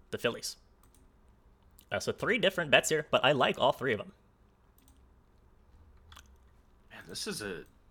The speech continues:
Speaker 2: really interesting line.
Speaker 1: It is.
Speaker 2: Uh, Nick, honestly, if you were to ask me, I would have guessed Philly was, or at least it was, like, minus one ten both ways.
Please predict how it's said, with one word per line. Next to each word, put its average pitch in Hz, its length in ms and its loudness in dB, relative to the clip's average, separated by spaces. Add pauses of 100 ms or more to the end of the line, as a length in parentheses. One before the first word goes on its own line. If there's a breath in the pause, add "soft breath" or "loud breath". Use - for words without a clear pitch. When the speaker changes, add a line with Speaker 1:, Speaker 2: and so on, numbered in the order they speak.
(320)
Speaker 2:
really 117 320 0
interesting 92 460 -8
line. 90 280 -10 (720)
Speaker 1:
It 160 120 6
is. - 320 0 (3000)
Speaker 2:
Uh, 113 140 -12
Nick, 123 340 2
honestly, 151 640 2
if 117 280 -10
you 120 120 -8
were 135 100 2
to 101 160 -2
ask 110 300 -2
me, 135 320 -6
I 123 100 -4
would 120 140 -6
have 110 160 -6
guessed 104 400 -2
Philly 95 420 -6 (840)
was, 90 520 -12 (200)
or 120 140 -2
at 101 140 -8
least 117 260 -8
it 107 40 -4
was, 95 120 -10
like, 95 160 -12
minus 90 320 -10
one 80 160 -14
ten 80 160 -12 (640)
both 95 180 -16
ways. - 300 -14